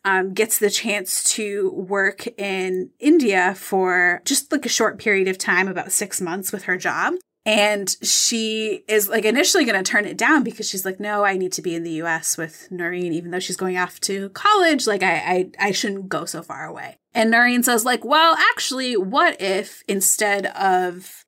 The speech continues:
you know, that, I defer college for a year and we both go to India together?" Um, going and visiting Delhi was something that, um, her aunt really wanted to do before she passed away,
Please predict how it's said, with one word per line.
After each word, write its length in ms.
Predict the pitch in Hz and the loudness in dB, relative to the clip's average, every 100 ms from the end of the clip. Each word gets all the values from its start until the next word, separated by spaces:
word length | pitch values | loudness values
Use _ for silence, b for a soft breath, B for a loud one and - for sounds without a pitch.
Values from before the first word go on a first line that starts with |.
| _ | _
you 220 | - 214 214 | -8 -4 0
know, 400 | 180 170 170 - - | 0 -2 -6 -12 -14
that, 560 | 190 196 190 190 - - _ _ | -2 2 2 2 -2 -8 _ _
I 340 | 185 190 196 | 0 2 0
defer 380 | 185 190 - 302 | -2 -4 0 0
college 400 | 311 165 175 - | 2 0 0 -4
for 160 | - 180 | -2 -2
a 80 | |
year 240 | 175 165 175 | -2 -2 -2
and 220 | - 208 | -2 -2
we 80 | 202 | -2
both 240 | 180 185 | -2 -4
go 80 | 143 | -6
to 140 | - | -6
India 280 | 185 165 - | -6 -6 -8
together?" 540 | - - - - - - _ _ 202 | -10 -10 -10 -10 -14 -16 _ _ -4
Um, 400 | 190 185 180 170 | 0 0 0 0
going 360 | 202 202 196 | 2 2 0
and 120 | 196 | -4
visiting 380 | 185 185 185 185 | -4 -4 -2 -4
Delhi 400 | 185 170 180 180 - _ | -2 -2 -2 -6 -10 _
was 180 | 180 180 | -4 0
something 500 | - 185 196 190 190 | 2 0 0 -2 0
that, 540 | 180 170 175 - - - | 2 2 0 0 -2 -2
um, 200 | 185 185 | -4 -6
her 220 | - 214 | -2 -2
aunt 320 | - 190 190 | 0 -2 -4
really 300 | 202 196 190 | -2 0 4
wanted 460 | 185 151 165 214 220 | 2 2 -2 -2 -2
to 160 | - 226 | -2 -2
do 260 | 214 220 | 0 0
before 320 | 247 247 185 | -2 -4 -2
she 380 | 185 - 185 180 | -2 0 0 0
passed 420 | 156 - 190 - | -2 -10 -6 -4
away, 420 | 185 170 165 233 | -4 -2 -2 -2